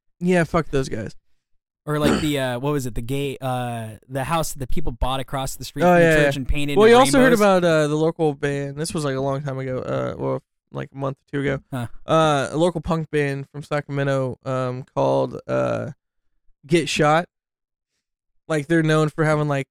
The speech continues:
Speaker 1: uh, punk music and porn, like,
Speaker 2: Oh,
Speaker 1: they
Speaker 2: that's the name of the band?
Speaker 1: Yeah, Get Shot.
Speaker 2: Oh.
Speaker 1: 'Cause it's, like, shot, like, they, their picture's, like, a dick shooting a load.
Speaker 2: <laughs>
Speaker 1: Uh, and so
Speaker 2: Is this
Speaker 1: basically,
Speaker 2: like
Speaker 1: like, uh,
Speaker 2: America's Rammstein or what?
Speaker 1: and so, like, they, uh,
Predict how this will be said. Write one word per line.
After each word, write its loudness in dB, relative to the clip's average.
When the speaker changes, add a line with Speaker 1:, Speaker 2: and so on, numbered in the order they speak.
Speaker 1:
uh, -2
punk 0
music 0
and -6
porn, 0
like, -6
Speaker 2:
Oh, 2
Speaker 1:
they 2
Speaker 2:
that's 0
the 0
name 0
of -2
the -2
band? 2
Speaker 1:
Yeah, 4
Get 0
Shot. -2
Speaker 2:
Oh. -6
Speaker 1:
'Cause -2
it's, -4
like, -4
shot, -2
like, -4
they, -4
their -4
picture's, -2
like, -6
a -8
dick 0
shooting -6
a -2
load. 0
Speaker 2:
<laughs> -6
Speaker 1:
Uh, 4
and 0
so 4
Speaker 2:
Is 4
this 0
Speaker 1:
basically, 4
Speaker 2:
like 4
Speaker 1:
like, 4
uh, 6
Speaker 2:
America's 4
Rammstein -4
or -8
what? -10
Speaker 1:
and 0
so, 2
like, 2
they, 2
uh, 2